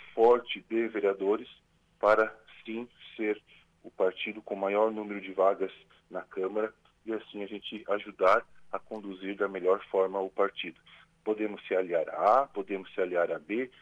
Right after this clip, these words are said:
e também podemos correr uma eleição somente para o cargo de vereador e depois ganha quem ganha. A gente, ah, ah, espera o trabalho, né? Se for um bom trabalho, nós apoiamos. Se for, se o trabalho não for de contente, a gente,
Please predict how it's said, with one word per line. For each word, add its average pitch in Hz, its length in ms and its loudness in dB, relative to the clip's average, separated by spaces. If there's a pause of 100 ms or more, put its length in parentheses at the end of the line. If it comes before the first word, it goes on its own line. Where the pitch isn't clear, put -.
(120)
e 107 80 -14
também 110 280 -6
podemos 110 520 -6
correr 107 300 -2
uma 110 140 -6
eleição 107 460 -2 (340)
somente 110 440 -6
para 104 180 2
o 101 40 -6
cargo 101 360 2
de 113 160 -4
vereador 110 540 0 (580)
e 151 60 -12
depois 127 380 0 (400)
ganha 117 260 -2
quem 123 220 -6
ganha. 127 320 -2 (380)
A 110 100 0
gente, 117 440 -6 (340)
ah, 101 60 0
ah, 101 720 6
espera 120 440 2
o 107 40 -2
trabalho, 110 520 2
né? 110 140 -4
Se - 140 -18
for 107 180 -2
um 107 60 -6
bom 107 180 -2
trabalho, 98 480 4 (240)
nós 98 140 -10
apoiamos. 113 680 -2
Se 123 100 -12
for, 113 280 -4 (160)
se - 40 -14
o - 40 -16
trabalho 107 380 4
não 113 200 -2
for 110 340 -2 (440)
de 104 100 -12
contente, 107 720 -8 (220)
a 90 80 -2
gente, 104 480 -8